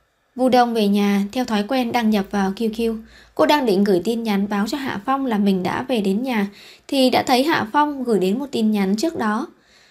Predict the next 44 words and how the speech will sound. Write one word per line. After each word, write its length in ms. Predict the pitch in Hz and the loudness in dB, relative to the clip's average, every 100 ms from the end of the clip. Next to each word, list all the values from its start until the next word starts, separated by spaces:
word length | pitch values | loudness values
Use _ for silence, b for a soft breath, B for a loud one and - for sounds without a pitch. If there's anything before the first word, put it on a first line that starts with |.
| b b | b b
Xem 220 | - 294 | -2 0
thời 160 | 262 208 | 2 0
gian 260 | 226 226 226 | 0 -2 0
gửi 300 | 226 175 - | 2 2 0
thì 140 | 202 196 | -2 -2
chắc 180 | 277 | -4
là 340 | 262 208 190 185 | -4 -4 -4 -2
vào 160 | 190 196 | 0 0
lúc 180 | 294 - - | -2 -6 -4
cô 120 | 233 | 0
mới 140 | 220 | 2
bắt 180 | 220 339 | 0 -2
đầu 220 | 311 202 226 | 0 0 -2
phát 100 | 285 | -6
sóng 220 | 240 220 | -6 -4
trực 200 | 285 - | -4 -4
tiếp. 180 | 320 381 - b b b b b b b _ | -2 -4 -6 b b b b b b b _
"Tôi 180 | 254 247 | 0 2
một 120 | 226 | 2
loại 220 | 220 202 | 2 2
son 240 | 190 226 220 | 0 -2 -2
khác, 200 | 285 381 - b b | -2 -6 -10 b b
người 300 | 269 262 247 | 2 4 4
bán 260 | 226 220 233 | 4 0 0
nói 320 | 240 220 285 | -2 -2 0
loại 160 | 311 - | -2 -2
này 240 | 220 208 | 0 -2
sẽ 180 | 202 - | -2 -4
đẹp 160 | 269 - | -6 -4
hơn." 240 | 254 269 269 _ _ _ _ _ _ | -4 -4 -6 _ _ _ _ _ _
Tuy 120 | - 320 | 0 2
hơi 200 | 330 311 | 2 2
khó 160 | 247 | 0
hiểu 260 | 254 302 190 | 0 0 -2
tại 140 | - 202 | -2 -4
sao 180 | 254 | -6
Hạ 220 | 247 - 214 | -6 -8 -6
Phong 140 | 254 | -6
lại 100 | 226 | -4
đổi 180 | 214 208 | -2 -2
một 140 | 175 190 | -2 -4
loại 160 | 185 | -4
son 260 | - 214 208 | -4 -6 -4
khác, 160 | 277 | -6